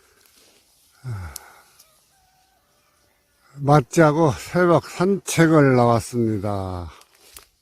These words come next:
이렇게 여기 보이는 곳이 이제 달의 순이 많이 올라왔습니다.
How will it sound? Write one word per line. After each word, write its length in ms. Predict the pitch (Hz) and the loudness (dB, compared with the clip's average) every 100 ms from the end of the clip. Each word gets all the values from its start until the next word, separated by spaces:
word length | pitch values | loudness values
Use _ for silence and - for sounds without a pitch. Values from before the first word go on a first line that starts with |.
| _ _ _ - _ _ _ _ _ _ 110 | _ _ _ -20 _ _ _ _ _ _ -14
이렇게 420 | 110 107 - 117 - 120 | -12 -12 -8 -8 -8 -6
여기 180 | 113 117 | -4 -2
보이는 380 | 127 131 131 | 2 2 2
곳이 420 | 131 123 - 143 131 | 0 -2 0 0 0
이제 260 | 131 123 90 _ _ _ _ _ _ | -2 -4 -6 _ _ _ _ _ _
달의 400 | - 135 139 131 98 - _ _ _ _ _ _ _ _ _ | -6 0 2 0 -2 -12 _ _ _ _ _ _ _ _ _
순이 680 | _ - 165 165 143 127 101 - _ _ _ _ _ _ _ _ _ | _ -16 -8 -4 -2 -2 -4 -8 _ _ _ _ _ _ _ _ _
많이 380 | 113 113 113 113 | -8 -6 -4 -2
올라왔습니다. 840 | 113 110 104 - - 101 95 90 | -4 -4 -6 -10 -12 -10 -10 -12